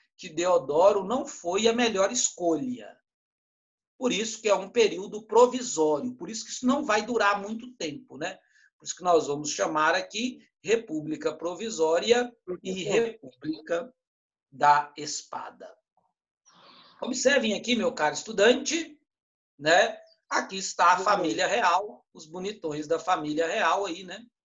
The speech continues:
Aqui está a princesinha, que fez a cagada, né?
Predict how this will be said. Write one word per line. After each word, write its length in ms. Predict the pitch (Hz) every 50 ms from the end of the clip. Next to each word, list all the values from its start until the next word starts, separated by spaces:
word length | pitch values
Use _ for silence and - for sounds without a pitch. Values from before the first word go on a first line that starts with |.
| _ _ _ _ _ _ _ _ _ _ -
Aqui 280 | 165 156 151 151 - 135
está 500 | 127 - - - 180 185 208 247 - -
a 80 | - 151
princesinha, 920 | - - 170 170 - - 214 226 226 220 208 220 233 254 277 269 262 254 - _ _ _ _ _ _ _ _ _ _ _ _ _ _ _ _ _ _ _ _
que 120 | - 135
fez 320 | - - - 143 143 127 143
a 80 | 135
cagada, 720 | - - 156 165 - - 156 160 202 - - - - 165
né? 300 | 165 170 214 262 285 -